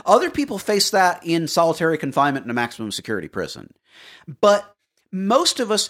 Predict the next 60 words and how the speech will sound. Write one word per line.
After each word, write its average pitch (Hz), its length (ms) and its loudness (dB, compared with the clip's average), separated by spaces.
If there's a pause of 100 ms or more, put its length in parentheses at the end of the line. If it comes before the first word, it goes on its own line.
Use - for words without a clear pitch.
have 196 180 -2
made 214 200 0
almost 269 480 2
no 220 180 2
decisions 196 460 -2
about 160 260 0
anything 214 440 -2
in 170 80 0
our 156 140 0
life, 135 320 0
our 147 200 2
entire 151 580 0
life. 71 540 -8
We've 175 160 -2
just 196 260 -4
done 214 240 2
what 214 100 -6
we 208 120 -2
were 175 80 0
set 185 180 2
up 180 80 -4
to 160 100 -18
do 131 280 -4 (220)
until 156 200 -6
we 151 60 0
reach 151 160 -4
a - 20 -6
certain 175 300 -2
moment. 147 280 -2 (360)
And 165 280 -6
now 120 680 0 (200)
we 147 160 2
actually 160 280 0
do 151 180 -4
have 143 160 -2
a - 20 -10
decision 104 500 -6
to - 100 -16
make 107 160 -6
about 110 180 -6
the 110 40 -12
kind 107 220 -8
of - 80 -20
person 87 320 -10
that 82 120 -12
we 90 80 -12
want 78 220 -14
to - 80 -20
be. - 180 -14
We, 95 140 -10
we 120 160 -10
reach 147 380 -6
that, 127 320 -2
that 120 160 -6
moment 127 280 -4
of 107 80 -10
clarity 98 400 -4
in 95 120 -10
our 92 100 -6
lives. 85 320 -10